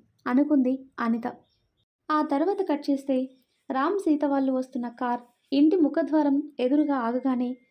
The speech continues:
అప్పటి వరకు వాళ్ళ కోసమే ఎదురు చూస్తున్న శకుంతలదేవి గారు గుమ్మం వైపు దృష్టి సారించారు. అవినాష్, త్రివేష్, అర్జున్, ప్రణయ్లు, దామోదర్, దివాకర్ పిల్లలు మీకు గుర్తున్నారా ఫ్రెండ్స్?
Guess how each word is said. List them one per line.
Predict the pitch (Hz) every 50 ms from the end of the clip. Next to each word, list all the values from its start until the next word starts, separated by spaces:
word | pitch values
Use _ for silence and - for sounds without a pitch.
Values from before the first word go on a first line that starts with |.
| _ _ _ _ _ -
అప్పటి | 254 254 - 381 381 359
వరకు | 311 285 277 285 - 269 262 262 - - _ _ _ _ -
వాళ్ళ | 247 254 269 311 370
కోసమే | 381 370 339 320 320 294 269 269
ఎదురు | 254 247 240 277 294
చూస్తున్న | 285 - 269 254 - 277 254 240 240
శకుంతలదేవి | 233 - 240 - - 311 320 311 285 277 262 254 247 233 233
గారు | 220 233 226 226 226 226 - - _ _ _ _ - 214 240
గుమ్మం | 277 285 320 330 311
వైపు | 285 269 262 262 269
దృష్టి | - 240 240 233 - - 277
సారించారు. | - 262 233 220 240 240 233 - 233 226 - - _ _ _ _ _ _ _ _ _ _ _ -
అవినాష్, | 226 233 240 262 247 233 240 247 - - _ _ -
త్రివేష్, | 262 254 254 240 247 247 247 - - _ _ _ -
అర్జున్, | 247 247 226 - - 277 277 277 - - - -
ప్రణయ్లు, | 247 226 226 247 240 220 - - - _ _ _ _ - 233
దామోదర్, | 208 240 240 247 269 320 330 311 320 320 -
దివాకర్ | 269 262 240 262 262 262 269 262 262 - -
పిల్లలు | 254 226 240 240 220 247 - - _ _ _ _ _ -
మీకు | 247 262 214 233
గుర్తున్నారా | 247 - - 320 320 359 320 262 233 226
ఫ్రెండ్స్? | 226 - 247 254 302 381 - -